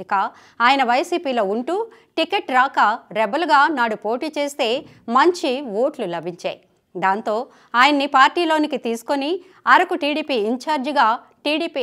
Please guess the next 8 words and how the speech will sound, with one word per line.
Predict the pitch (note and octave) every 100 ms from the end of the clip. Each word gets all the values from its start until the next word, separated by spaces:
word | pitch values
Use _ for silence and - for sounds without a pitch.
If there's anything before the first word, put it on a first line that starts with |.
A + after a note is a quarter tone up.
| G#3+
హైకమాండ్ | G#3+ C4+ F#4+ D#4 A3 C4 -
నియమించింది. | F#3+ F#3 F3 F3+ E3+ E3+ - _ F3+
అంటే | F3+ A#3 A4+ - _ -
వచ్చే | C4 D4+ A#4 E4+ C#4+
ఎన్నికల్లో | D#4+ F4+ E4+ C#4 C4+ D4+ _ -
సిఆర్ | D#4+ D#4+ F4+ D#4+ G#3
దొన్నుదొర | B3+ D4+ D#4+ C#4+ B3 E4+ F#3+ G#3+
ఎమ్మెల్యేగా | C4+ D#4+ D4+ A3+